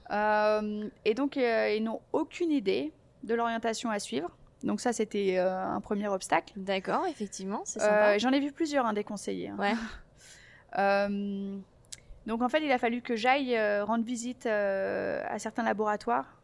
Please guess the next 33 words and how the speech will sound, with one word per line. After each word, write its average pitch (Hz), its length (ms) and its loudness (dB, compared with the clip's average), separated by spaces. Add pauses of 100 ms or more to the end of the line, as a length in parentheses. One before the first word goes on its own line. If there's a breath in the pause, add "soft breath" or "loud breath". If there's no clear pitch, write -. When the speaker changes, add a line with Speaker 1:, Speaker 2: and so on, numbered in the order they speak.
(220)
Speaker 1:
dans 202 80 -2
Speaker 2:
Ok. - 80 -2
Speaker 1:
les 202 260 -2
universités 214 560 -4
après 208 240 -2
avoir 185 220 -8
fait 220 100 -4
des 196 100 -8
recherches 196 400 -4
par - 140 -2
moi-même 214 340 -2
sur 226 140 -4
Internet 202 600 -4
Speaker 2:
Ouais. 190 180 -4 (800)
Speaker 1:
pour, 220 200 -2
euh, 202 100 4
pouvoir 220 280 0
en 214 60 0
discuter. 208 520 -2 (120 loud breath)
Speaker 2:
Ouais. 202 60 -6 (260 loud breath)
Speaker 1:
Et 196 80 6
donc, 226 240 2
euh, 190 80 4
bah, 185 400 2
on 190 100 -4
m'a 180 140 -4
dit 226 180 -10
que 202 320 -4
c'était 202 320 -4
soit 233 240 0
géologie, 214 580 0
soit 214 240 -2
paléon-, 202 300 -2